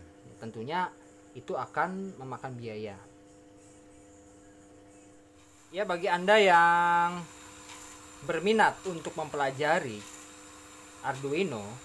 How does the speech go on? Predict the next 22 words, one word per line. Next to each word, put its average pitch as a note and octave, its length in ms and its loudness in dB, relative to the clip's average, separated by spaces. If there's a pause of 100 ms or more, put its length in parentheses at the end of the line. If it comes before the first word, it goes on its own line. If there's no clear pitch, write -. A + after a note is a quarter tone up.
(420)
maka D3 320 -2
Anda D#3 240 2
bisa C#3 400 -6
membeli C#3 560 -8
starter, C#3+ 420 -6 (460)
starter B2+ 320 -6 (100)
kitnya D3+ 480 -6
atau C#3+ 240 -2
alat-alatnya C3 800 -6 (500)
ataupun F#3 560 -6
codingnya, D3 720 -4
programnya C#3 560 0
di D3 240 -4
kami D3 480 -2
ya, C3 80 -2 (400)
di B2 160 -10
toko C3 240 -10
Fajar B2 320 -6
atau C3+ 120 -8
Buy A#2+ 200 -6
Me A2 160 -10
One, F#3+ 320 0